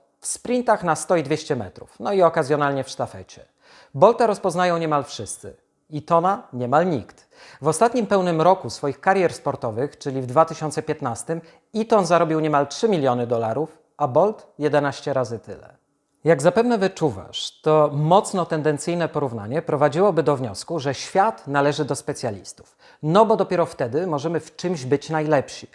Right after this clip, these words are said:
bo ktoś, kto jest mniej więcej dobry we wszystkim, nie będzie w niczym najlepszy. Ale uwaga, taki wniosek byłby fałszywy. To nie jest wybór albo-albo.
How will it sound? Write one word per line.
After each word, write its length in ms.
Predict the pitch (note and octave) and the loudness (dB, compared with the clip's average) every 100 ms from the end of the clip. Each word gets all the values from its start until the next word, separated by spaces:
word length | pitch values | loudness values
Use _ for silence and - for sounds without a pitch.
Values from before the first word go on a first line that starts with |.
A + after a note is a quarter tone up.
| - - - | -20 -20 0
bo 140 | C#3 | 2
ktoś, 340 | D#3 - A#3 A3+ | 2 2 0 0
kto 160 | - | -4
jest 180 | F3 D#3 | -4 -2
mniej 300 | E3 E3+ E3+ | -2 0 2
więcej 400 | F#3 B3+ B3+ F3+ | 0 -2 -2 0
dobry 300 | D3+ D#3+ D#3+ | 2 2 2
we 100 | D3+ | 0
wszystkim, 500 | D3+ A#2 - - F#3+ G#3 - - _ | -2 -8 -10 -8 -8 -8 -18 -20 _
nie 180 | D#3 E3+ | 0 2
będzie 440 | D3+ F3+ E3+ F3+ E3+ - | 4 2 2 0 -2 -4
w 140 | B2+ | -4
niczym 340 | D3 C3 C3+ | -4 -4 -6
najlepszy. 640 | B2+ A#2+ G2+ - - - - _ _ _ _ _ _ - | -4 -6 -6 -10 -12 -12 -14 _ _ _ _ _ _ 2
Ale 260 | G3 E3 F#2 - | 4 4 0 -10
uwaga, 440 | D3+ D3+ A#2 F#2+ - _ | 2 2 2 -2 -20 _
taki 300 | G#3 A#3+ A#3 | -2 -2 -2
wniosek 400 | E3 F3 F3 D#3 | -2 -2 -2 0
byłby 240 | D3 C#3+ D3 | 0 2 2
fałszywy. 480 | C#3+ B2 - G#2 F#2+ _ _ _ _ | 0 -2 -6 -12 -14 _ _ _ _
To 140 | - E3+ | 0 2
nie 180 | F3+ G#3+ | 2 0
jest 200 | G#3+ D3+ | 0 0
wybór 300 | E3 D#3+ D#3+ | 0 0 2
albo-albo. 720 | D#3 D3+ C#3 C3+ C#3 G2 - | 2 2 4 4 2 -2 -12